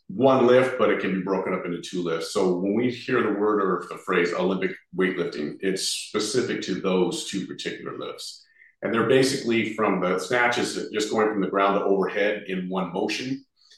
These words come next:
And the clean is going from the ground to about shoulder height in one motion, and then overhead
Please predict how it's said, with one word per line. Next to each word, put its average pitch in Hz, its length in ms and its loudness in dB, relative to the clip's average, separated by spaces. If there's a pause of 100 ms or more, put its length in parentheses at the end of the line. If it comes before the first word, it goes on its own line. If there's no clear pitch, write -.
(160)
And 95 240 2
the 92 60 2
clean 123 320 2
is 98 140 2
going 107 260 4
from 101 540 0 (260)
the 113 60 -6
ground 107 400 2
to 104 240 0
about 92 280 4
shoulder 113 460 0
height 117 320 2
in 120 140 -2
one 117 160 -2
motion, 117 420 -2
and 92 100 -2
then 92 320 -2
overhead 95 720 0